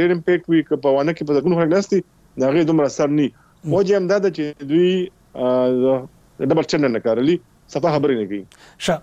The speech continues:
Speaker 2: مشتاق یوسف صاحب، تاسو ته به بیا هم راځم. آه، کشف الدین سید صاحب، تاسو مذهبي ګوندونو باندې ډېر نظر وي، او که موږ لږ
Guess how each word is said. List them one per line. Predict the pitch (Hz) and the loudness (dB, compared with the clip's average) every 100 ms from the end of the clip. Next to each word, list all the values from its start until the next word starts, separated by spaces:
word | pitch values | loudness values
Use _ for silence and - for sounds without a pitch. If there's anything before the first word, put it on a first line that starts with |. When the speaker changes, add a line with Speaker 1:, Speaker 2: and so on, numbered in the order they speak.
| 165 | -8
Speaker 2:
مشتاق | - 208 196 | -4 -2 -2
یوسف | - 214 | -4 -2
صاحب، | - 240 - | -2 -2 0
تاسو | 190 - | -2 2
ته | 165 | 0
به | 160 | 2
بیا | 175 | 2
هم | 156 | 2
راځم. | 135 135 135 | 0 0 0
آه، | 123 120 160 139 139 139 - | -2 -6 -6 -2 -2 -2 -4
کشف | 151 - 170 | -4 -2 0
الدین | 214 196 | 0 0
سید | 208 214 208 | 0 0 -2
صاحب، | 196 190 | -2 -2
تاسو | 180 - 139 127 - 143 | -2 -2 -6 -6 -4 -2
مذهبي | 143 156 185 | 0 2 2
ګوندونو | 160 151 156 139 | 0 2 0 0
باندې | 135 131 139 | 0 0 0
ډېر | 143 131 - 127 | -2 -4 -8 -4
نظر | 127 139 131 | 0 0 2
وي، | 127 | 0
او | 123 | 0
که | 151 165 | 0 0
موږ | 151 | 2
لږ | 170 | 0